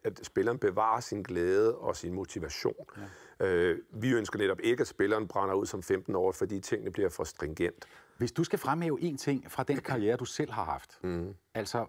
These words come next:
Speaker 2: du har jo været igennem samme nåleøje. Det skal vi også tale om om lidt, hvordan
Speaker 1: Ja.
Speaker 2: du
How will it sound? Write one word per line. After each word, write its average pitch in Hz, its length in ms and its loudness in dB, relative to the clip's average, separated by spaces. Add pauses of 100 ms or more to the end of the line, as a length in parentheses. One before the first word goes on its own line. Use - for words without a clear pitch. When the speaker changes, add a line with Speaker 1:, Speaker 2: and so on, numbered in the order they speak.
(180)
Speaker 2:
du 135 80 2
har 170 60 6
jo 160 60 4
været 123 140 6
igennem 143 280 0
samme 135 280 0
nåleøje. 98 440 4
Det 107 80 -8
skal - 100 -6
vi 135 60 2
også 127 140 -4
tale 147 220 2
om 123 120 2
om 107 100 -2
lidt, 104 160 0
hvordan 113 240 0
Speaker 1:
Ja. 107 80 4
Speaker 2:
du 92 180 4